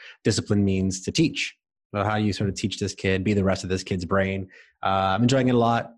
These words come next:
It's really interesting. Um, my two-year-old is in the, not quite terrible. He's just, he's just two, but, you know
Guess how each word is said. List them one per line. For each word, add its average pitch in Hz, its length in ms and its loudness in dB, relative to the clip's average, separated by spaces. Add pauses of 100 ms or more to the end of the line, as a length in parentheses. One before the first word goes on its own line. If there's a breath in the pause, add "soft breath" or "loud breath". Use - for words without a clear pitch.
It's - 100 -16
really 107 160 0
interesting. 101 680 -4 (120)
Um, 92 540 -2 (180)
my 95 140 -8
two-year-old 90 500 -2
is 90 160 -10
in 90 140 -6
the, 87 320 -8 (640)
not 151 240 0
quite 185 220 0
terrible. 123 680 0
He's 170 100 -4
just, 165 120 0
he's 160 120 2
just 143 240 0
two, 92 320 0 (140)
but, 87 100 -4
you 110 80 2
know 90 260 -2